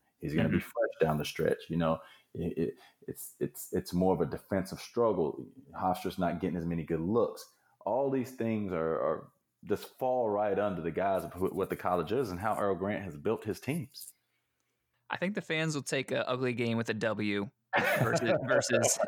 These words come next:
Speaker 2: an aesthetically pleasing, uh, uh,
Speaker 1: That's right.
Speaker 2: you know, a pretty
Speaker 1: That's
Speaker 2: game.
Speaker 1: right.
Speaker 2: Good crowd on hand, both games.
Speaker 1: Yeah, I mean, this is a place I can tell you that if you start winning, you know, winning is the cure-all to everything.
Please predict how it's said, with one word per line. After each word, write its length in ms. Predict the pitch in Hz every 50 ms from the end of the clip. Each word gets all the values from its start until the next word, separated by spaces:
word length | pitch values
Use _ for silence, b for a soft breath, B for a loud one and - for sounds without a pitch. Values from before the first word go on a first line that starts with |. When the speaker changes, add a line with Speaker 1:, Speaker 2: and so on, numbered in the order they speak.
| - -
Speaker 2:
an 120 | 127 120 117
aesthetically 600 | 117 - - - 143 131 120 127 - 123 120 120
pleasing, 560 | 120 - 120 117 113 110 110 113 107 107 107
uh, 320 | 107 98 - - 104 101 101 - 95 - - - - - - B B B B B B B
uh, 160 | 123 117 110
Speaker 1:
That's 160 | 107 - -
right. 100 | - 113 -
Speaker 2:
you 100 | - -
know, 80 | 101 104 - _ _ _ _ - -
a 80 | 131
pretty 260 | - - 147 135 107
Speaker 1:
That's 120 | 113 113 110
Speaker 2:
game. 80 | 104 104 104
Speaker 1:
right. 80 | 104 - _ b b b b b
Speaker 2:
Good 160 | - 175 202
crowd 260 | - 160 139 147 160
on 100 | 143 123
hand, 380 | 117 113 107 101 104 104 - - _ -
both 180 | 120 131 -
games. 440 | - 120 98 95 95 - - - - _ _ _ _ _ _ _ _ -
Speaker 1:
Yeah, 320 | - 107 - - - - -
I 100 | 143 127
mean, 640 | 117 123 131 135 143 143 139 131 127 123 117 123 B B B B B B B B B B
this 260 | 90 120 165 196 -
is 140 | 180 135 117
a 60 | 113
place 420 | - - - 120 117 113 107 104 -
I 140 | - 101
can 220 | 107 - 107 95 92
tell 320 | - - 104 101 98 98
you 220 | 92 80 76 78 -
that 340 | - 85 85 90 87 76 73 - -
if 280 | - 92 85 - -
you 120 | - 143 160
start 400 | - - - 123 123 117 92 80
winning, 400 | 87 92 90 85 78 73 73 95 - _ _ _ _ -
you 100 | - 117
know, 140 | 113 107 104
winning 420 | 104 117 139 151 151 139 131 120
is 60 | 113 101
the 80 | 104
cure-all 440 | 98 - - 113 107 104 95 90 90
to 100 | 85 90
everything. 500 | 92 95 85 78 80 - - - - -